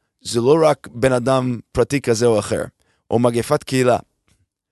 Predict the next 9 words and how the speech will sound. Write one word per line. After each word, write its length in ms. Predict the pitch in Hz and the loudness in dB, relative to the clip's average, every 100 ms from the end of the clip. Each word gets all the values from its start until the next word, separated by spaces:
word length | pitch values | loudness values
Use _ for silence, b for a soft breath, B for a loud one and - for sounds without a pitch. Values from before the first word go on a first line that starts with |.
| _ _ _ _ _ _ _ | _ _ _ _ _ _ _
ולכן 300 | 120 127 208 | 0 2 0
כשאתה 280 | 226 156 147 | -2 -4 -4
משנה 640 | 143 135 - - 131 180 170 | -4 -2 -2 -2 -4 -4 -4
את 120 | - | -4
המודל 360 | 120 113 151 | -4 -2 -2
שמישהו 600 | 151 113 135 139 113 90 - _ _ - | -2 -4 -6 -4 -4 -6 -10 _ _ -4
מעביר 300 | 110 110 160 | -2 0 0
אותו 380 | - 127 120 - _ _ _ _ 117 | 0 0 0 -2 _ _ _ _ -4
מנתמך 840 | 123 120 117 - 156 139 - | -2 -2 -4 -2 2 2 0